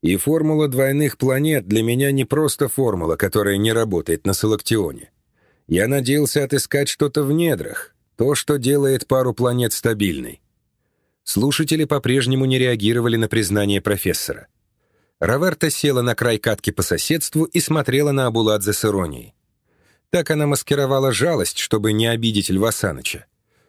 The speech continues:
Кутельский разглядывал Монику, которая слушала, не шевелясь. "Теперь обман раскроется", продолжил Абуладзе.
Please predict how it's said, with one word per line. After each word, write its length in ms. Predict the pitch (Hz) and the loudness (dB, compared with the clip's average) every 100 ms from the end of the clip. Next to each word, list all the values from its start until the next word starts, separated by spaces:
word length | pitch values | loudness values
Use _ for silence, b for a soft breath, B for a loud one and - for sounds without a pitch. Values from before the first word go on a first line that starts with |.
| _ _ | _ _
Кутельский 560 | 127 - 160 - 135 | -4 0 -2 -2 -2
разглядывал 680 | 127 113 107 127 110 101 107 | 0 0 0 0 0 0 0
Монику, 440 | 104 156 165 147 | 0 0 0 -2
которая 420 | 139 120 131 131 117 | -2 -2 0 0 0
слушала, 480 | - 117 - 120 | 0 -2 0 0
не 140 | 117 113 | 0 0
шевелясь. 680 | - 110 104 69 - - - _ _ _ _ _ _ _ _ _ | 0 2 2 -2 -6 -10 -16 _ _ _ _ _ _ _ _ _
"Теперь 400 | - 87 156 175 | -4 0 0 2
обман 320 | 160 143 165 | 2 2 2
раскроется", 800 | 165 156 - 127 156 151 - 104 | 2 0 0 0 2 0 0 0
продолжил 480 | 107 104 104 95 101 | 0 0 0 2 0
Абуладзе. 560 | 98 104 82 - - | 2 0 -2 -4 -12